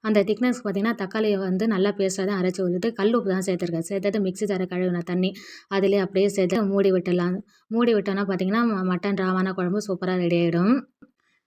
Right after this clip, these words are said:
இட்லியும் வந்து கூடவே ஊத்திடலாம்னு சொல்லிட்டு. ஏன்னா, என் மிஸ்பா ரெடி பண்ணது தொழுகை முடிச்சுட்டு வரதுக்குள்ளேயே டைம் ஆயிடுச்சு. சரியான பசி.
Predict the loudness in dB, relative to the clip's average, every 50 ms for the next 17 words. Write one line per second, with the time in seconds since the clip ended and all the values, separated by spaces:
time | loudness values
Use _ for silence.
0 | _ _ _ -4 -2 -2 2 4 4 6 6 6 4 4 2 2 0 2 2 4
1 | 4 4 2 2 0 2 2 2 2 2 2 2 2 2 2 2 2 0 0 -2
2 | -4 -10 _ _ _ _ _ _ _ _ _ -4 0 2 2 4 4 4 4 2
3 | 2 2 2 2 0 0 0 0 0 2 2 2 2 2 2 2 0 0 0 0
4 | 0 0 2 2 2 2 2 2 0 0 -2 -2 -2 0 0 2 0 0 0 2
5 | 2 2 2 2 0 0 0 -2 0 0 2 2 2 0 0 0 -2 -2 -2 0
6 | 0 0 0 2 0 0 0 -2 -4 -4 0 2 0